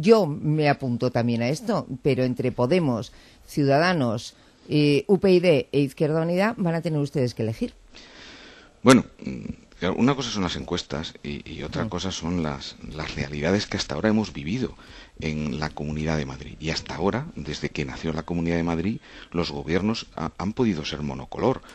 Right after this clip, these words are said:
Speaker 2: porque los apoyos, eh, ciudadanos y institucionales han sido suficientes para ello. Está por ver que esto vaya a cambiar. Claro, eh, aquí hay gente que se arroga,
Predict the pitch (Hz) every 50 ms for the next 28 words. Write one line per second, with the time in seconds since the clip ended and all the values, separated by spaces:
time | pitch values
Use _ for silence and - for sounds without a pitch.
0 | - - - - - - - - - - - - - - 82 87 78 92 95 95
1 | - - - - - - - 82 82 76 73 76 - 62 67 - - - - -
2 | - - - 85 71 71 71 85 95 101 95 78 69 - - - - - - -
3 | - - 85 80 78 76 - - - 78 78 - - - - - - 78 73 78
4 | 82 90 101 123 - - - - - - - 90 90 - 110 110 113 107 - 82
5 | - - - - 82 80 80 73 - 71 71 67 65 64 67 67 - - 64 65
6 | 67 82 113 120 127 - - - - - - - - - 78 - - 139 151 175
7 | 151 92 80 80 76 71 - - 71 67 - - - 71 69 - - - 76 71
8 | 71 73 76 73 71 69 - - - - - - 92 113 139 143 123 104 - -
9 | - - - - - - - 120 - - - - - - - - - - - -
10 | - - - - 76 - - 82 85 92 107 113 - - - - - - - -
11 | - 78 73 71 - 73 71 - 71 69 69 67 - - 73 67 65 - 80 85
12 | 78 71 73 69 65 60